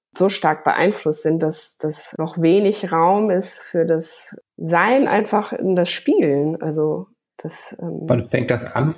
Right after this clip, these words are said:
Speaker 2: dieses unterbrochen zu sein? Oder wenn, wenn du merkst, da fehlt Raum? In welchem Alter so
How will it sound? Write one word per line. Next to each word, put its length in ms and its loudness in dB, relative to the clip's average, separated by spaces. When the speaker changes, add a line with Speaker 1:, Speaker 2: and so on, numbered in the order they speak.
Speaker 2:
dieses 560 -2
unterbrochen 500 2
zu 140 2
sein? 320 4
Oder 200 4
wenn, 360 -2
wenn 100 0
du 60 2
merkst, 300 2
da 60 0
fehlt 360 -2
Raum? 320 2
In 180 0
welchem 200 2
Alter 340 2
so 300 2